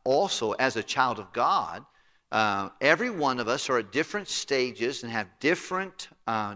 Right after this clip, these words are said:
different, um, growth patterns, and, and, and God is working us individually. And none of us, none of us are on the exact same plane, okay? There are some of you who you used to watch, uh,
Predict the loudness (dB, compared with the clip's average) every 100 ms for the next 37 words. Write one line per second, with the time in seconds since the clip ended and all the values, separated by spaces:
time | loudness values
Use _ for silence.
0 | -4 -4 -4 -4 -6 -6 -4 -4 -6 -16
1 | _ -12 2 4 4 -2 -2 -2 -2 -8
2 | -12 -18 -20 _ _ _ -6 -4 -4 -8
3 | -8 -8 -8 -10 -10 -10 -10 2 4 4
4 | 0 -2 -2 -4 -8 -8 -8 -10 -16 _
5 | _ _ -8 -6 -6 -6 -6 -12 -14 -20
6 | _ _ _ _ _ _ -8 -2 2 4
7 | 4 2 0 -4 -2 -2 -2 -2 -2 -4
8 | 2 2 2 -4 -4 -6 -8 -12 -12 -12
9 | -16 _ _ _ _ _ -20 -18 -18 _
10 | _ _ _ _ 6 6 4 -2 -2 -2
11 | -2 -2 -4 -8 -6 -6 -6 -6 -6 -6
12 | -4 -6 -6 -8 -12 -6 -4 -2 -6 -12
13 | -20 _ _ 2 2 2 -6 -2 0